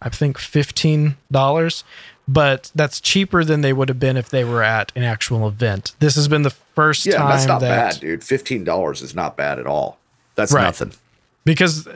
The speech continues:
Speaker 2: Yeah.
Speaker 1: they gave you the same content that you would have got if you would have driven to a city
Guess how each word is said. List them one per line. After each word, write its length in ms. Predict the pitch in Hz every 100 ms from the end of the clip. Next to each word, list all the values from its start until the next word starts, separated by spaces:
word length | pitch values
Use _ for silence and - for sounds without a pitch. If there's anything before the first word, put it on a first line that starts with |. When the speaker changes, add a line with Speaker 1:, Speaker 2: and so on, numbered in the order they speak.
| 165
Speaker 2:
Yeah. 240 | 151 160 170
Speaker 1:
they 160 | 160
gave 220 | 185 214
you 60 | 208
the 80 | 156
same 220 | 202 185
content 540 | - 165 165 - 160
that 180 | 143 139
you 100 | 143
would 80 | 135
have 100 | 131
got 260 | 135 127 -
if 200 | 135 -
you 140 | 135 127
would 120 | 123
have 140 | 117 120
driven 360 | 135 127 123
to 120 | - 120
a 60 |
city 520 | - - 143 131 123